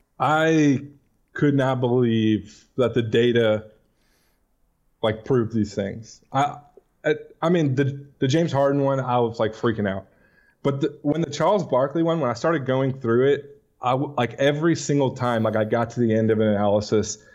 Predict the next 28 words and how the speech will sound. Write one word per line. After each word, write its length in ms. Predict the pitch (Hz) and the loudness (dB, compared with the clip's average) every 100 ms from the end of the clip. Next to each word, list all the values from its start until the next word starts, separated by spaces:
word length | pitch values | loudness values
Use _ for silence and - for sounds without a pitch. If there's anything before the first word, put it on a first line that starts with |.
| - | -4
and, 80 | 113 | 0
like, 180 | 104 104 | 0 -2
pulled 260 | - 123 | -8 -4
in 100 | 123 | -2
the 80 | 120 | -2
percentile 680 | 113 123 127 120 120 120 117 | -2 -4 -2 -2 -2 0 2
rankings 600 | 113 117 113 117 110 107 | 0 -2 -2 0 0 -2
and 180 | 104 - | -4 0
filtered 380 | 120 113 113 | 0 2 2
it, 240 | 117 113 - - - _ _ _ | 2 0 -6 -20 -20 _ _ _
my 100 | 123 131 | -2 0
jaw 300 | 143 196 147 | 0 2 2
would 180 | 113 | 0
drop. 440 | 107 107 92 - _ _ _ - | 0 -2 -2 -10 _ _ _ -4
I 80 | |
mean, 140 | 143 143 | 0 0
this 220 | 190 190 | -2 0
man, 360 | 220 196 135 - _ _ - _ _ _ _ _ | 2 2 -2 -8 _ _ -20 _ _ _ _ _
every 340 | 185 190 160 151 | 0 0 0 -2
single 240 | 165 139 | 0 -2
time 220 | 143 143 | -2 -2
he 60 | 131 | -2
gets 180 | 131 135 | -2 -2
on 160 | 117 | -4
T 140 | 113 123 | -4 -2
V, 160 | 113 | -2
talks 320 | 110 123 120 | 0 -2 -2
about, 520 | 135 120 113 110 - | 0 0 2 0 -4